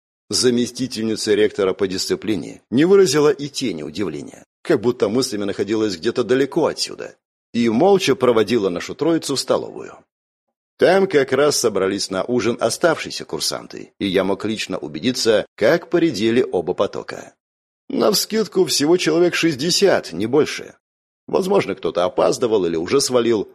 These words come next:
но все равно картина выходила безрадостная. Оттого народ невольно старался сесть поближе друг к другу,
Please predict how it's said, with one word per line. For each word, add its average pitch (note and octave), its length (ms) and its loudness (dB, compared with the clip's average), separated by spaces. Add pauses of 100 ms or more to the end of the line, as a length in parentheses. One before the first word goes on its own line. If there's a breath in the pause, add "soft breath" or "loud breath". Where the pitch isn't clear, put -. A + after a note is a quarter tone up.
(160)
но D#3 180 0
все B2+ 200 0
равно B2 320 2
картина A2+ 560 -2
выходила B2+ 580 2
безрадостная. G#2 920 -4 (440)
Оттого C3+ 680 4
народ G#2 500 0
невольно A2 500 0
старался G#2+ 540 2
сесть - 320 -4
поближе F2 400 -4
друг C#2+ 200 -8
к - 40 -8
другу, A#2+ 480 2